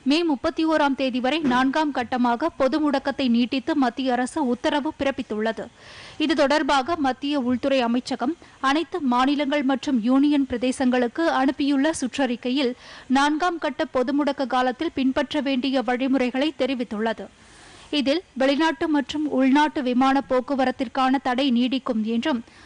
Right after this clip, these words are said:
மருத்துவ காரணங்களுக்காக இயக்கப்படும் விமான ஆம்புலன்ஸ்கள் இயங்க தடையில்லை என்றும் தெரிவிக்கப்பட்டுள்ளது. பேருந்து போக்குவரத்து, மாநிலங்களுக்கிடையிலான பயணியர் வாகனம் ஆகியவற்றை இயக்குவது குறித்து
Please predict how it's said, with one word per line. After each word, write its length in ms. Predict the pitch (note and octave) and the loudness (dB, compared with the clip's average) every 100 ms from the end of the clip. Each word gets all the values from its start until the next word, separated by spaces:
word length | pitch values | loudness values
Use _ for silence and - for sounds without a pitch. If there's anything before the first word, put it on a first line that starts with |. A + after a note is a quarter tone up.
| - | -2
மருத்துவ 440 | B3+ C#4+ - F4+ | 0 2 0 -4
காரணங்களுக்காக 960 | F4 C#4 C4+ C4+ C4+ C4 B3+ C4 C4 E4 | -2 0 0 0 0 -2 -2 -2 0 0
இயக்கப்படும் 720 | B3 B3+ C4 C4+ B3 C#4 D#4 | 0 -2 -2 -4 -2 -2 -2
விமான 440 | C4 C4 D4+ D#4 | 2 4 4 2
ஆம்புலன்ஸ்கள் 680 | C4 C4 C4+ C4 B3+ - C4+ | 0 0 0 0 0 0 -2
இயங்க 340 | A#3 B3+ C4+ D4+ | 0 2 0 0
தடையில்லை 500 | B3+ A#3+ A#3+ A#3+ A#3+ | -2 -2 -2 -2 -2
என்றும் 320 | A#3 A#3 D4+ C#4+ | -2 -4 -4 -4
தெரிவிக்கப்பட்டுள்ளது. 880 | C#4+ C4+ - A#3+ G#3 G#3+ A3 A3+ F3 - - - - - - - | -4 -4 -6 -6 -6 -4 -4 -4 -10 -16 -20 -20 -20 -12 -4 0
பேருந்து 440 | D4 D#4+ E4 D#4 | 2 0 -2 -2
போக்குவரத்து, 760 | C4+ B3+ C4+ B3 A#3+ - D#4+ F4 A#3+ | -2 -2 -2 -2 -2 -2 -4 -2 0
மாநிலங்களுக்கிடையிலான 1120 | B3+ C4+ D4+ D4+ D#4+ C#4 B3+ B3 C4 C4 C#4+ E4 | 2 2 0 -2 -2 -2 -2 0 0 2 0 -2
பயணியர் 500 | B3 C4 C#4+ D4 C#4+ | -2 0 0 0 0
வாகனம் 440 | A#3+ B3 B3+ B3+ | 0 0 0 0
ஆகியவற்றை 600 | A#3+ A#3+ B3+ B3+ A#3+ - A#3+ | 0 0 0 -2 -2 -4 -2
இயக்குவது 520 | A#3+ B3 C#4 A#3+ B3 | 0 0 -2 -2 -2
குறித்து 460 | B3+ B3 D#4+ B3+ | 0 -2 0 -2